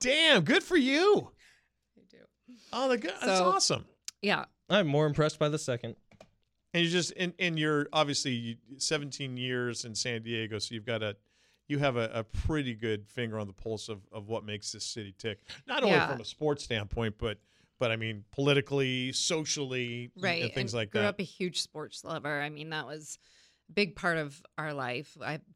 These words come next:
Speaker 2: all sisters, and my dad was, you know, we were always tailgating and playing football in the yard and, you know, going to A's games and Raider games and forty-niner games and Giants games. It was all Bay Area stuff. So,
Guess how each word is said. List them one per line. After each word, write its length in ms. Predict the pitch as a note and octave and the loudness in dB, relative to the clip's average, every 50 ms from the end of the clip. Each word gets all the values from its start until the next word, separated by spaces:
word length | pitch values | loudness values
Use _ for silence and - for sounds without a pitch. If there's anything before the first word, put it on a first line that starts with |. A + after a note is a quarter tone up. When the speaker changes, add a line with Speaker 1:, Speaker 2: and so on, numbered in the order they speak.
| - - _ _ - | -20 -20 _ _ -2
Speaker 2:
all 140 | E3 E3 | -2 -2
sisters, 640 | D#3+ - - D#3 - - - D#3 D3+ D3 D3 D3 C#3 | -2 -2 -2 -2 -2 -2 -2 -2 -4 -4 -4 -6 -8
and 100 | D3+ C3 C3+ | -10 -12 -12
my 100 | C#3 C#3 | -14 -10
dad 420 | D3 F3 D#3+ D3+ D3 C#3+ C#3+ C#3+ | -6 -2 -2 0 0 -2 -2 -4
was, 300 | D3 C#3+ C#3+ C#3 - - - _ - | -6 -8 -10 -10 -14 -18 -20 _ -14
you 120 | E3+ E3 | -12 -12
know, 220 | D3 C#3 - C3 C3 _ _ _ _ _ _ _ _ _ _ _ _ _ _ _ _ _ _ _ _ _ _ _ _ D3 | -12 -12 -14 -18 -20 _ _ _ _ _ _ _ _ _ _ _ _ _ _ _ _ _ _ _ _ _ _ _ _ -12
we 100 | F3 E3 | -12 -10
were 220 | C#3+ C#3 C3+ C3+ - _ _ _ - | -10 -12 -14 -16 -18 _ _ _ -6
always 260 | - F3+ F3+ E3 - | -4 -4 -2 -2 -2
tailgating 600 | - F#3+ A#3 G#3 F#3+ F3+ E3+ E3 E3 E3 D#3+ D#3+ | 0 0 2 2 4 2 2 2 0 -2 -2 -2
and 120 | D#3 E3 - | -4 -4 -4
playing 180 | - E3+ E3+ | -4 -4 -4
football 300 | - G3+ F3 - F#3 F3 E3+ | -4 -4 -4 -2 -2 -2 -2
in 60 | E3 | -2
the 80 | E3+ | -2
yard 360 | E3 E3 D#3 D3 D3+ D#3 D3 D3 | -2 -2 -2 -2 -2 -4 -4 -6
and, 240 | C#3+ D3+ D3 - - _ _ _ _ _ _ _ | -10 -12 -12 -14 -18 _ _ _ _ _ _ _
you 120 | - E3 D3 | -10 -10 -8
know, 60 | C#3 | -8
going 200 | C#3 E3 E3 E3+ | -6 -4 -4 -2
to 40 | - | -2
A's 260 | - B2 D#3 D#3 D3+ | -2 -2 -2 -2 -4
games 360 | - - D#3+ D3+ D3 D3+ C#3 D3 | -6 -6 -6 -6 -6 -8 -10 -12
and 120 | C#3+ C#3+ | -14 -12
Raider 240 | D3 D3 D3+ D3+ C#3+ | -10 -8 -8 -8 -8
games 440 | D3 D3 C#3 C3+ C3+ C#3 C#3 - - | -8 -10 -10 -10 -12 -14 -16 -16 -18
and 260 | C#3+ C#3+ D3 D3 C#3+ D3 _ _ _ | -18 -18 -18 -20 -20 -20 _ _ _
forty-niner 420 | - D3+ D3+ D#3 D3+ D3+ D#3 D#3 D3+ | -16 -14 -12 -10 -10 -10 -8 -8 -6
games 300 | D3 D3+ C#3+ C#3+ C#3+ C#3+ | -6 -4 -6 -6 -8 -10
and 100 | C#3+ C#3+ | -10 -6
Giants 340 | F3+ F3 E3 D#3+ D3 C#3 - | -2 -2 -2 -2 -2 -4 -6
games. 340 | - E3 C#3+ C#3 C#3+ C#3 - | -6 -6 -4 -6 -6 -8 -10
It 40 | |
was 100 | C#3 C#3 | -10 -8
all 100 | D#3+ D3 D3+ | -8 -8 -6
Bay 160 | - D3+ D3 | -6 -6 -6
Area 220 | D3 D3+ D3+ D3+ D3+ | -6 -6 -8 -10 -12
stuff. 320 | - - - D3+ D3 D3 - | -12 -12 -12 -12 -12 -14 -14
So, 280 | - - D#3+ A2+ - | -10 -8 -6 -6 -6